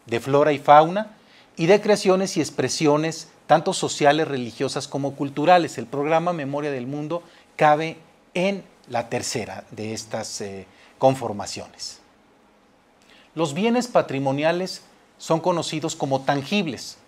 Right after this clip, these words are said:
son objetos, monumentos e inmuebles. Eso ya lo había hecho el programa de unesco en mil novecientos setenta y dos, y varios espacios y varios doc-, monumentos en el mundo entero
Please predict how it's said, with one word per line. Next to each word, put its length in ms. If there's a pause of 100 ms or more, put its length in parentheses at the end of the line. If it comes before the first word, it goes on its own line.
(180)
son 240
objetos, 640
monumentos 800
e 60
inmuebles. 600 (400)
Eso 220
ya 180
lo 80
había 460 (120)
hecho 440 (100)
el 220
programa 720
de 180
unesco 520
en 120
mil 160
novecientos 500
setenta 440
y 40
dos, 280 (380)
y 120
varios 420
espacios 760
y 80
varios 340
doc-, 260
monumentos 720
en 100
el 100
mundo 260
entero 440